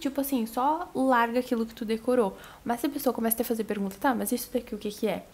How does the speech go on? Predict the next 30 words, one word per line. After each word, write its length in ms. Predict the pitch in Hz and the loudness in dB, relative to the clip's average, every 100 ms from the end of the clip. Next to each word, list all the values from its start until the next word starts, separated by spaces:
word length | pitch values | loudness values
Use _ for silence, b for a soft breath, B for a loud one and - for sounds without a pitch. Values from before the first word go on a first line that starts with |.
| - | -6
Tu 100 | 254 | -2
não 80 | 302 | 0
vai 100 | 330 | -2
ter 120 | 262 | -2
como 200 | 233 220 | 0 2
decorar 480 | 202 - 208 196 180 | 0 -2 -2 0 0
isso, 180 | 170 | -2
porque 160 | - 208 | -4 -4
tu 120 | - | -2
não 100 | 262 | -2
sabe 240 | 269 240 226 | 2 2 4
o 40 | |
que 60 | 214 | 0
a 40 | |
pessoa 240 | 190 190 | -2 -2
vai 100 | 180 | -2
te 80 | 175 | -2
perguntar, 500 | 185 180 185 190 180 | -4 -2 -2 -2 -4
entendeu? 420 | 180 - 180 208 226 B B B B B - | -6 -6 -2 -2 -4 B B B B B 0
Então, 480 | 226 220 226 226 - | 0 4 4 2 0
isso 540 | 226 240 - - 247 - | -4 -4 -4 -4 -4 -2
é 80 | 233 | 0
a 20 | |
melhor 300 | 233 226 240 | 2 4 4
coisa 300 | 254 240 226 | 4 2 2
que 140 | 226 262 | -2 -10
tem 380 | - 214 196 202 - | -2 0 0 -2 -2
pra 140 | 208 | 0
estudar. 440 | 196 - 220 185 - B B B B - - - - - - - | 0 -4 -6 -6 -10 B B B B -20 -20 -20 -20 -20 -10 0
E 360 | 214 208 208 | 2 2 0